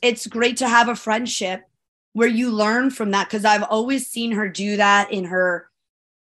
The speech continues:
friendships. I've always seen her do that with her relationship to Matt.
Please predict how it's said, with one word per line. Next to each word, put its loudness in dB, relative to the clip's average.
friendships. 0
I've -4
always -2
seen -4
her -4
do -2
that 2
with -4
her -8
relationship -6
to -8
Matt. 0